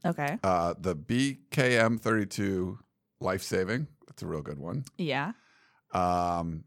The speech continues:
Speaker 2: there's some other good ones in there too. I know. What, what did, did you have any initial thoughts? Like, what is
Speaker 1: No,
Speaker 2: your
Speaker 1: 'cause I was reading so much, but yes.
Speaker 2: Um, I mean, the Go-To podcast, Nevada,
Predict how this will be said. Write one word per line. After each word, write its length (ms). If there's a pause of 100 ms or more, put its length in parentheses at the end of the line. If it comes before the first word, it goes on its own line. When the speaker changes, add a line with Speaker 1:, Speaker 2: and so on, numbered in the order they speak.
Speaker 2:
there's 200
some 100
other 160
good 140
ones 160
in 80
there 100
too. 300
I 80
know. 100
What, 240
what 120
did, 200
did 100
you 100
have 80
any 120
initial 260
thoughts? 320
Like, 200
what 100
is 180
Speaker 1:
No, 120
Speaker 2:
your 80
Speaker 1:
'cause 140
I 40
was 100
reading 380
so 160
much, 300
but 200
yes. 400 (440)
Speaker 2:
Um, 720 (260)
I 40
mean, 140
the 80
Go-To 360
podcast, 600
Nevada, 580